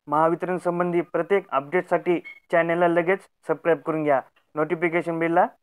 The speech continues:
प्रेस करा, जेणेकरून यानंतर जितके व्हिडिओ चॅनलवरती अपलोड होतील त्याचे तुम्हाला नोटिफिकेशन मिळेल आणि प्रत्येक अपडेट तुम्ही पाहू शकाल. तर कालच महावितरणने त्यांच्या आपल्या अधिकृत वेबसाईटवरती ही यादी त्यांनी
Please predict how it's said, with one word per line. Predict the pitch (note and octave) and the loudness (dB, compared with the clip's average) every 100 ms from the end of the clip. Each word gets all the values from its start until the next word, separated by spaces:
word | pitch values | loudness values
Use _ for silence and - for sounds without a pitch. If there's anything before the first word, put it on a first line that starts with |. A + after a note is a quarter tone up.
| _ | _
प्रेस | E3 D#3+ - | -2 -2 -2
करा, | D#3+ D3 | 0 0
जेणेकरून | C#3 E3 F3 F#3 G3 G#3 _ - - _ _ C#3+ | 0 -4 -2 2 0 0 _ -20 -20 _ _ -2
यानंतर | D#3+ F3 E3+ F3+ | 0 2 0 -2
जितके | D#3 D#3+ - G3 | -2 -4 2 4
व्हिडिओ | F#3 F3+ | 4 2
चॅनलवरती | F3 E3+ E3+ F3 E3 | 2 2 2 2 2
अपलोड | C#3 C#3 F3 E3 | 2 2 2 2
होतील | D#3+ F3+ D3 - | 0 -2 -4 -6
त्याचे | - D3 E3 | -4 -4 -4
तुम्हाला | E3 D#3+ D#3+ G3 - _ | -2 2 2 2 -4 _
नोटिफिकेशन | D3+ D3+ D3 D#3 D#3 E3 G#3 - _ | -6 -6 -4 -4 -4 -4 -4 -8 _
मिळेल | C#3+ D3+ D3+ C3 _ _ C3 | -4 2 2 2 _ _ -8
आणि | D3 | -8
प्रत्येक | D3+ E3 F#3 F3+ - | -2 -2 0 -2 -6
अपडेट | C#3+ E3+ D#3 | -4 -2 -2
तुम्ही | E3 E3+ A#3+ - _ | -4 -2 -4 -8 _
पाहू | D3 D3+ | 4 4
शकाल. | C3+ C#3 C#3+ B2+ - _ _ _ _ | 0 0 2 2 -2 _ _ _ _
तर | F#3 F#3 - _ _ _ _ _ - | 4 4 2 _ _ _ _ _ 2
कालच | D#3 F3 F3+ | 4 4 2
महावितरणने | F#3 E3+ E3+ E3+ F3+ F3+ E3+ | 2 4 2 2 0 0 -2
त्यांच्या | D3+ E3 F3 D#3+ - _ | -4 -4 2 2 0 _
आपल्या | C#3 - F3 E3 - _ _ _ | -6 0 2 2 0 _ _ _
अधिकृत | C3+ D3+ F3 G3 F#3 | -4 -4 0 0 0
वेबसाईटवरती | C#3+ E3 - F3+ F3 D#3+ F3 E3 - | 0 -2 2 4 4 2 -2 -6 -4
ही | E3 F3 | 0 2
यादी | E3 D#3+ | 4 0
त्यांनी | D3+ D#3+ F3+ | -4 -2 -4